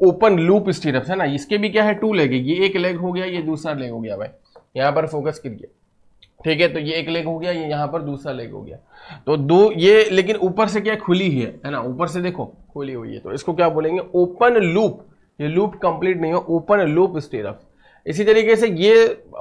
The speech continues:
identical हमारी वन थर्टी फ़ाइव degree hook। और भाई अगर तुम कहीं पर भी construction कर रहे हो तो मैं आपको पहले भी बहुत बार समझा चुका हूँ, वन थर्टी फ़ाइव degree का क्या होना चाहिए, hook होना चाहिए, ठीक है। hook length, hook length must be one thirty-five degree।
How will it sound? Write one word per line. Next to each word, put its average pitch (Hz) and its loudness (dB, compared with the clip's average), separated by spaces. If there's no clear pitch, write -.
identical 175 2
हमारी 165 -4
वन 156 -6
थर्टी 165 -8
फ़ाइव 151 -6
degree 151 -6
hook। 151 -8
और 131 -6
भाई 127 -8
अगर 135 -8
तुम 139 -10
कहीं 127 -6
पर 131 -6
भी 131 -8
construction 123 -8
कर 120 -8
रहे 131 -4
हो 143 -2
तो 135 -6
मैं 135 2
आपको 139 0
पहले 131 0
भी 139 -4
बहुत 135 -4
बार 139 -2
समझा 131 -6
चुका 135 -10
हूँ, 143 -6
वन 156 -2
थर्टी 147 -6
फ़ाइव 143 -6
degree 123 -8
का 120 -6
क्या 127 -8
होना 123 -8
चाहिए, 147 -4
hook 131 -8
होना 104 -10
चाहिए, - -20
ठीक 117 -16
है। 123 -10
hook 135 -8
length, 127 -10
hook 135 -12
length 131 -6
must 123 -10
be 135 -8
one 117 -12
thirty-five 117 -12
degree। 104 -10